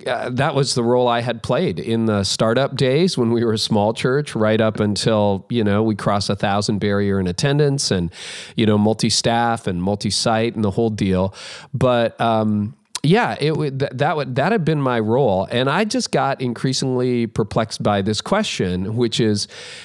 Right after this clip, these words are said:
hey, is what started with me gonna end with me? And, you know, the whole business of succession really started to weigh heavily on my mind and, uh, led us into a series of conversations, which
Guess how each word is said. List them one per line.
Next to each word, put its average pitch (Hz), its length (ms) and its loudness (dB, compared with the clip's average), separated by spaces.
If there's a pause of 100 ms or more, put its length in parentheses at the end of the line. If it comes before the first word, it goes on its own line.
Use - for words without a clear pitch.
(100)
hey, 131 220 2
is 117 340 -2 (100)
what 120 300 0
started 156 460 0
with 131 160 -2
me 117 160 0
gonna 107 180 0
end 120 240 -2
with 90 220 -4
me? 73 240 -8 (260)
And, 104 600 0 (120)
you 120 140 0
know, 110 160 4
the 107 100 4
whole 117 300 4
business 110 440 0
of 104 120 0
succession 107 640 0
really 107 240 4
started 101 380 0
to 98 60 0
weigh 95 160 2
heavily 95 380 0
on 92 160 0
my 90 120 0
mind 95 420 0
and, 95 260 0 (360)
uh, 95 200 2
led 117 240 2
us 117 180 0
into 107 200 2
a 101 60 2
series 110 420 2
of 98 140 -2
conversations, 104 960 0
which 101 280 0